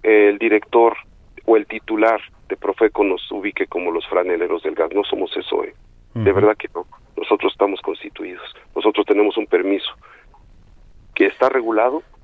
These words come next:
Speaker 1: y que existimos dentro del pra-, padrón. Y el otro de Claudia Sheinbaum, la doctora no sé qué pasa,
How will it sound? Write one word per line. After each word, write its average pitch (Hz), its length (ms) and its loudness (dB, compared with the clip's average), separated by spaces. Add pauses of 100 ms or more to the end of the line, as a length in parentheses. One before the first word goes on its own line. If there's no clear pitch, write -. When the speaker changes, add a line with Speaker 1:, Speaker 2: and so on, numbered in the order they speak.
(240)
Speaker 1:
y 101 60 -14
que - 100 -4
existimos 95 500 -4
dentro 85 240 -4
del 78 140 -2
pra-, 73 200 0
padrón. 85 420 0 (280)
Y 104 120 0
el 101 100 4
otro 110 280 2
de 98 100 0
Claudia 107 420 0
Sheinbaum, 101 480 -2
la 101 80 2
doctora 117 420 0
no 113 160 -4
sé 117 220 -6
qué 120 140 -2
pasa, 110 500 -4